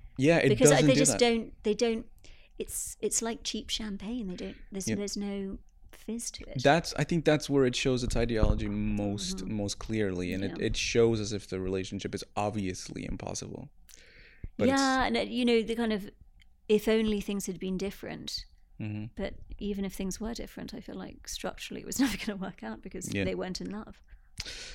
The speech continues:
Speaker 1: Yeah.
Speaker 2: Or she wasn't in love with him.
Speaker 1: Yeah, yeah, yeah. So
Speaker 2: Anyway, there we go. We made it to the end of this first podcast. It's potentially a little bit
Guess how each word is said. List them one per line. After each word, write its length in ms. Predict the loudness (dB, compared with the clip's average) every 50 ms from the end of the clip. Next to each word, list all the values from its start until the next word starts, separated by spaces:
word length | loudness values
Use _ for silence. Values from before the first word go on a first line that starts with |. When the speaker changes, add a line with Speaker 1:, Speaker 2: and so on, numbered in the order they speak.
| -14 -6 -2
Speaker 1:
Yeah. 180 | 0 0 0 0 -2 -6 -6
Speaker 2:
Or 180 | -6 -4 -4 -4
she 240 | -6 -6 -4 -4 -4
wasn't 260 | -4 -6 -6 -6 -6
in 80 | -6
love 140 | -6 -6 -6
with 120 | -8 -6 -4
him. 340 | -4 -4 -4 -4 -6 -6 -6 -6 -6 -6 -6 -6 -8 -8 -10 -10 -6 -6
Speaker 1:
Yeah, 120 | -4 -2
yeah, 140 | -2 -2 -2
yeah. 600 | -4 -4 -6 -8 -10 -14 -20 -20 -14 -10 -8 -6
So 160 | -4 -2 -2
Speaker 2:
Anyway, 280 | -2 -2 -2 -4 -6 -10 -14 -20 -20 -18 -12 -8
there 160 | -6 -4 -4
we 100 | -4 -4
go. 420 | -4 -4 -4 -2 -2 -2 -4 -6 -10 -12 -16 -16 -16 -16 -18 -16 -12 -6
We 100 | -2 2
made 220 | 4 6 6 6 6
it 80 | 4 -2
to 80 | 0
the 140 | 2 2 2
end 280 | 2 2 2 0 0 -2
of 80 | -6
this 280 | -6 -6 -6 -6 -8 -6
first 380 | -6 -4 -4 -2 -4 -4 -4 0
podcast. 600 | 2 2 2 2 0 -8 -8 -6 -6 -8 -10 -10
It's 120 | -10 -10
potentially 400 | -8 -8 -6 -6 -6 -6 -6 -8
a 40 | -8
little 120 | -8 -10 -10
bit 160 | -12 -12